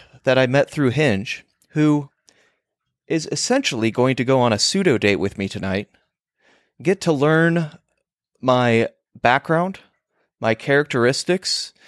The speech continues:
and, well, the true character of me, which, apart from loving to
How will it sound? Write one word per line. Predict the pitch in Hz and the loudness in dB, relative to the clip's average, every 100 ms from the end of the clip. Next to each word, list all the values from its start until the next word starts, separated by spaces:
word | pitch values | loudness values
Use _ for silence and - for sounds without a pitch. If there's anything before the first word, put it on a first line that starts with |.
| - _ - | -20 _ -2
and, | 131 143 143 143 160 | 2 2 2 -2 -8
well, | - 127 165 175 - _ _ _ | -2 2 2 -2 -10 _ _ _
the | 139 | -8
true | - 196 | -2 -2
character | 185 - 196 165 110 110 - _ _ _ _ _ - | 0 0 0 0 -4 -4 -6 _ _ _ _ _ -2
of | 113 110 | -2 0
me, | 113 98 156 - _ - - - _ | 0 0 -2 -10 _ -20 -20 -20 _
which, | - 143 147 - - _ _ _ _ _ _ _ _ _ _ _ _ | 0 0 0 -8 -12 _ _ _ _ _ _ _ _ _ _ _ _
apart | 135 - 170 185 - | -12 -4 0 -2 -2
from | 165 156 156 151 135 - - _ _ | 2 2 2 0 -4 -14 -20 _ _
loving | 131 147 160 175 165 | -2 0 2 0 -2
to | - 156 151 147 139 | -2 0 2 0 -2